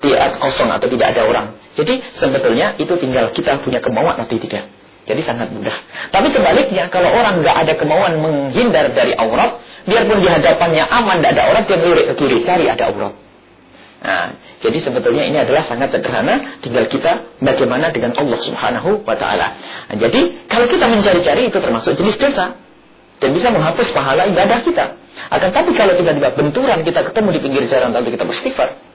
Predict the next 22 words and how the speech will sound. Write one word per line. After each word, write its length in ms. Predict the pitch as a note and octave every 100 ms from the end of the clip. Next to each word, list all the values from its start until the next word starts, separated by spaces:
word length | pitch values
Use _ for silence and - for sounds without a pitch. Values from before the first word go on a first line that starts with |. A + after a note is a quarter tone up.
| - _ _ - -
Istighfar 400 | D#3+ D#3+ C3+ C3+
dari 160 | B2+
hati, 240 | C3+ G3+ D3+
bukan 240 | C3+ A#2+
di 80 | B2+
lidah 160 | A2+ -
saja, 160 | F#3+ E3 B2+
matanya 320 | A#2 A#2+ -
tetap 240 | A#3 -
bukan. 320 | F#3 - - - - -
Tapi 160 | A#2 D#3
istighfar 320 | G3+ D4 A#3 D#3+
yang 160 | E3+
sesungguhnya, 560 | E3+ D#3+ D3 D3 D#3+ G#4 - - - -
dan 160 | D#3+
dia 160 | D#3+ C4
menghindar, 560 | A3+ G3+ G4 - - -
mengeloleh, 560 | D#4 A#4+ A#4 B3+ -
itu 160 | A#3+ G#3
dia, 240 | G#3+ G#3+
astagfirullahaladzim. 560 | - - - A#2 A2 - -
Lihat. 220 | - D#4